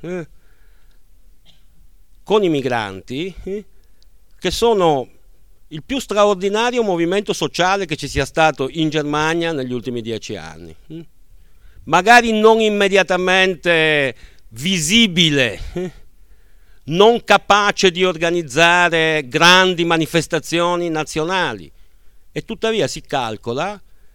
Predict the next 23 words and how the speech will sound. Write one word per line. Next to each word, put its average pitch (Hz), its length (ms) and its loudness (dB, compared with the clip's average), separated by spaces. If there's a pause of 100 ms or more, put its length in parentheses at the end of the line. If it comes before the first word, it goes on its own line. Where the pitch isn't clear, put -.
(160)
che 175 400 0 (480)
in 156 140 -8
due 208 220 -2
anni 151 640 -2 (380)
siano 208 360 -6
sorte 131 720 -4 (320)
quindicimila 233 1300 -2
iniziative 175 800 -4
di 165 80 -8
solidarietà 135 920 -4
e 127 140 -6
accoglienza. 101 800 -10 (400)
Quindicimila, 160 1000 -6 (120)
mm? 208 120 -16 (840)
E 139 120 -8
che 147 160 0
abbiano 123 640 0
coinvolto 180 840 -2
tra 156 180 -4
due 220 560 2
e 160 160 -6
quattro 165 360 -2
milioni 117 680 -6